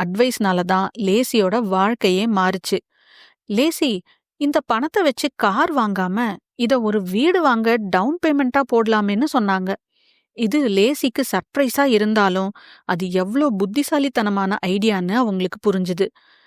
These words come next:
So, ஒரு பழைய அபார்ட்மெண்ட் வாங்கலான்னு அபார்ட்மெண்ட் ஷாப்பிங் போக ஆரம்பிச்சாங்க அம்மாவும் பொண்ணும். எப்படியோ தேடி தேடி இவங்க பட்ஜெட்ல ஒரு அபார்ட்மெண்ட்டை கண்டுபிடிச்சு வாங்கிட்டாங்க. லேசி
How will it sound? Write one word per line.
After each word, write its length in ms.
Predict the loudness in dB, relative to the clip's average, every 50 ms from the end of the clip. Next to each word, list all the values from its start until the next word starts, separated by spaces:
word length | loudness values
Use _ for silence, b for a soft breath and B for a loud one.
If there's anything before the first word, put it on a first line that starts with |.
| b b b
So, 180 | -4 0 2 2
ஒரு 180 | 2 2 2
பழைய 320 | 0 0 2 2 4 4 2
அபார்ட்மெண்ட் 500 | 2 0 -2 -2 0 -2 -4 -4 -4 -4
வாங்கலான்னு 640 | -4 -2 -2 -2 0 0 0 0 0 -2 -4 -4 -6 -6
அபார்ட்மெண்ட் 480 | -8 -4 -2 -2 -2 0 0 -2 -2 0
ஷாப்பிங் 440 | 0 0 0 0 0 -2 -2 -2 0
போக 340 | 2 2 2 2 2 2
ஆரம்பிச்சாங்க 520 | 0 0 -2 -4 -4 -4 -2 -2 0 -2 -2 0
அம்மாவும் 480 | 0 0 2 2 2 2 0 -2 -2 -4 -4
பொண்ணும். 280 | -4 -4 -4 -6 -8 _ _ _ _ _ _ _ _ _ _
எப்படியோ 560 | _ -4 -4 -4 _ 0 2 2 4 2 2 0 0
தேடி 320 | 0 2 2 4 2 0 0
தேடி 420 | 0 0 0 2 0 0 0 -2 -4
இவங்க 300 | -4 -4 -4 -2 -2 -2 0
பட்ஜெட்ல 580 | 0 -2 -2 0 0 -2 -2 0 -2 -2 0
ஒரு 180 | 0 2 0 0
அபார்ட்மெண்ட்டை 540 | 0 0 -2 -2 -2 -2 -4 -2 -2 -4 -4 -2
கண்டுபிடிச்சு 500 | -2 -2 0 0 -2 -2 -4 -2 -2 0
வாங்கிட்டாங்க. 640 | 2 2 0 0 -2 -2 -2 -2 -4 -2 -4 -4 -6 b b b b b b b b b b b
லேசி 600 | -6 -2 0 2 2 2 0 0 0 0 0 0